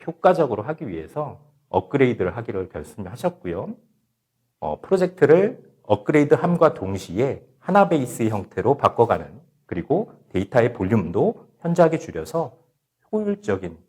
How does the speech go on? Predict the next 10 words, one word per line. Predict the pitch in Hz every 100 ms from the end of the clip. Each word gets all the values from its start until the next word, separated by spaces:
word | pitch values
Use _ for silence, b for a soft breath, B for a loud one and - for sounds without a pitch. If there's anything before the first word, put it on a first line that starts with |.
| _
운영을 | - 101 98 104
하시기를 | 147 - 107 156 226 _
원하셨습니다. | - 196 - - - - - - - _ _ _ _ _ _ _ _ _ _ _ _ _ _ _ _ _ _ _ _ _ _ -
프로젝트를 | 214 214 220 214 208
진행하고 | 170 175 180
난 | 180 110
다음에 | 95 85 120 175 - -
현장 | 202 208
점검을 | - 98 98 120 123
해봤습니다. | 180 185 - - -